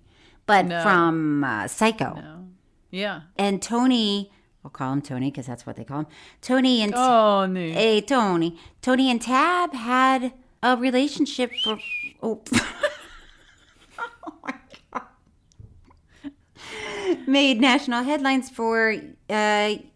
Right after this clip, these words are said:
Speaker 1: years, right?
Speaker 2: Yeah, I guess so.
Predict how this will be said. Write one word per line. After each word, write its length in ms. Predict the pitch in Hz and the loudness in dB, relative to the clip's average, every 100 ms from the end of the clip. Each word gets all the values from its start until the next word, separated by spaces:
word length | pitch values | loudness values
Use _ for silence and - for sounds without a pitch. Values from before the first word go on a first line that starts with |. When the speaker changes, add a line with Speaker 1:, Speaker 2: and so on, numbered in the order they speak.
| _ | _
Speaker 1:
years, 640 | 208 220 427 480 160 - - | -8 2 6 6 4 -2 -4
right? 380 | 156 247 - - _ _ _ _ - | -2 -2 -6 -16 _ _ _ _ -18
Speaker 2:
Yeah, 160 | 196 240 | -14 -12
I 60 | |
guess 220 | 214 208 | -12 -14
so. 400 | - 202 226 160 | -12 -10 -10 -12